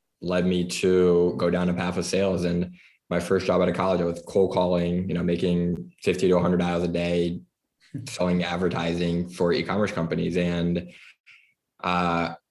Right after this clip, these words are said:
as soon as I did that, I wanted to get out of sales. And I, you know, finally did, until, uh, founder of Mailshake tricked me and made me fall in love with, you know, what sales could be.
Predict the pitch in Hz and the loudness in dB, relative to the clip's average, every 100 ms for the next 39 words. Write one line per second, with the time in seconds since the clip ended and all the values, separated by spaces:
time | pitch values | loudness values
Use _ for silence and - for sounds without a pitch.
0 | - 92 90 - 113 110 104 98 92 95 | -10 -4 -4 -2 2 4 4 2 2 0
1 | 107 98 92 90 90 87 87 - - - | 0 0 0 -2 -2 -2 -4 -6 -8 -10
2 | - - - - - 90 87 85 85 - | -12 -14 -14 -16 -6 -4 -2 -2 -4 -4
3 | 90 85 87 - - - 90 85 87 - | -4 -4 -6 -10 -10 -4 -2 -2 -4 -8
4 | - 95 95 92 87 90 101 113 92 - | -4 0 2 0 0 2 2 2 0 0
5 | 90 90 90 92 90 - - _ _ _ | 2 4 2 2 -2 -8 -20 _ _ _
6 | _ - 92 87 85 95 95 95 95 92 | _ -4 -2 0 0 0 2 4 4 4
7 | 90 - 90 90 95 - 101 98 - - | 0 -2 0 0 0 0 0 -2 -6 -2
8 | 98 - 107 120 95 90 90 90 90 95 | -2 2 4 4 4 2 2 0 2 2
9 | 92 - 92 90 90 95 92 92 92 92 | 0 0 0 2 2 2 2 4 4 2
10 | - - 90 87 90 87 87 98 95 95 | -2 -4 0 2 4 2 0 2 2 2
11 | - - 107 107 90 104 80 - | -2 -2 0 0 0 -2 -4 -10